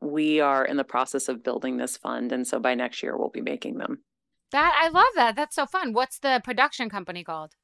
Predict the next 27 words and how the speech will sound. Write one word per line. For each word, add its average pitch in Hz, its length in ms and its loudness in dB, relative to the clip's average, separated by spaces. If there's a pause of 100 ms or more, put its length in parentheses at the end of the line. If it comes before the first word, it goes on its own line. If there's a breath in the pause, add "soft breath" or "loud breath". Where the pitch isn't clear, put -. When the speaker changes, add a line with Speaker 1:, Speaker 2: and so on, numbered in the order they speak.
(720)
Speaker 1:
Uh, 170 480 8
we 175 100 -4
haven't 247 220 4
figured 202 280 4
out - 140 4
the 143 80 0
name 127 240 2
yet. 117 240 -4 (460)
Speaker 2:
Oh, 170 220 0
okay. 160 320 -10 (460 loud breath)
Um, 247 440 4 (140)
and 254 180 -2
so 294 100 -2
what 285 180 4
do 320 60 0
you 320 80 -6
spend 277 300 2
most 254 240 -2
of 254 100 -6
your 254 80 0
time 240 280 0
doing 233 280 -6
besides 202 520 -2
doing 214 300 -8
your 208 120 -8
show? 180 520 -2
Like, 185 180 -6